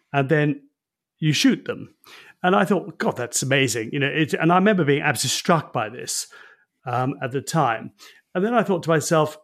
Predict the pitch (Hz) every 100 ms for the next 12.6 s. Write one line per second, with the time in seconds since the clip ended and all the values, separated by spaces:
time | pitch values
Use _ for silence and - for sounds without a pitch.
0 | _ _ _ 165 - 127 143 131 151 151
1 | 143 - 147 139 147 170 139 _ 123 127
2 | 160 165 156 127 147 135 127 127 131 120
3 | 151 185 135 127 135 127 156 147 131 127
4 | 135 123 123 135 127 - 135 110 110 127
5 | 113 107 - - _ _ 139 135 127 123
6 | 131 127 120 120 131 143 131 127 113 -
7 | 143 113 123 123 117 131 - 120 113 151
8 | 123 - 113 131 117 113 - - 117 -
9 | 120 135 151 127 117 123 151 113 127 127
10 | 113 - 139 104 113 135 151 127 - 156
11 | 143 123 156 170 147 - 214 165 113 110
12 | - - - - - 170